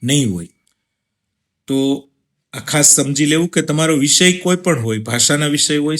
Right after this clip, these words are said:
સામાજિક વિજ્ઞાન હોય, ગણિત વિજ્ઞાન હોય, આર્ટ્સ, કોમર્સ, સાયન્સ, કોઈ પણ વિષય હોય, તો પણ જે ગુજરાતી મીડિયમમાં પરીક્ષા આપવાના છે, એ દરેકને પેપર એકમાં આ ગુજરાતી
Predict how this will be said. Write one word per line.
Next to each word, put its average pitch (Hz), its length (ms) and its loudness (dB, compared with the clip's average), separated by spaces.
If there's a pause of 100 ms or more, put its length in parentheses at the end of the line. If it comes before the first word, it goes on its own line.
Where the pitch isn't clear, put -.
સામાજિક 135 460 -4
વિજ્ઞાન 143 380 -4
હોય, 143 160 -2 (100)
ગણિત 135 340 -4
વિજ્ઞાન 143 320 -2
હોય, 143 260 0 (520)
આર્ટ્સ, 139 240 2 (120)
કોમર્સ, 131 440 -6
સાયન્સ, 127 300 -2 (180)
કોઈ 185 240 2
પણ 185 280 2
વિષય 160 380 2
હોય, 139 200 0 (640)
તો 170 220 2
પણ 185 220 2
જે 180 100 4
ગુજરાતી 151 580 0
મીડિયમમાં 165 580 0
પરીક્ષા 135 420 -2
આપવાના 147 460 -4
છે, 107 80 -6 (640)
એ 139 100 -2
દરેકને 165 580 0 (120)
પેપર 156 320 -2 (240)
એકમાં 117 360 -6 (380)
આ 131 80 -6 (100)
ગુજરાતી 165 480 0